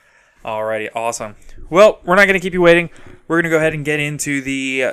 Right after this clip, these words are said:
results. We're gonna start off with, let's see here. Let's start off with the Latin America Remote Duel Invitational, because all we actually have for information-wise for this is the top four in the finals, which is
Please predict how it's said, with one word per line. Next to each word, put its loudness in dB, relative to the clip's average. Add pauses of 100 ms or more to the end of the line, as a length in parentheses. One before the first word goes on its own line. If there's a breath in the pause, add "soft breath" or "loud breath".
(120)
results. -8
We're -6
gonna -6
start 0
off -2
with, -4
let's -16
see -8
here. -6 (840 soft breath)
Let's -4
start 2
off 4
with -4
the -4 (340)
Latin -4
America -4
Remote -10
Duel -8
Invitational, -12
because -4 (480 soft breath)
all 4
we -2
actually 0
have -2
for -12
information-wise -8
for -16
this -10
is -16
the -10
top -10
four -10
in -8
the -12
finals, -12
which -14
is -16